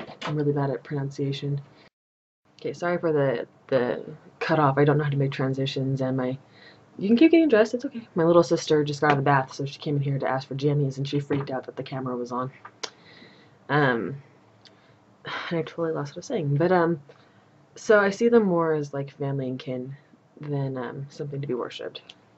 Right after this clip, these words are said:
So, um, if I was to work with them more, I'd see them just as, like, it's sort of an ancestor worship compared to a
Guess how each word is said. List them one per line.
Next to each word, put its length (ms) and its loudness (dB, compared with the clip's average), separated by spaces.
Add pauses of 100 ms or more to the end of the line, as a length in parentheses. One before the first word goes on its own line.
So, 360 -8
um, 300 -8 (960)
if 140 4
I 40 8
was 240 6
to 80 0
work 160 0
with 120 -8
them 220 -4
more, 360 -4
I'd 160 -6
see 140 -8
them 240 -8
just 200 -12
as, 220 -14
like, 140 -8
it's 120 -14
sort 220 -8
of 60 -8
an 100 -6
ancestor 480 -2
worship 360 -6
compared 400 -6
to 360 -4
a 300 -4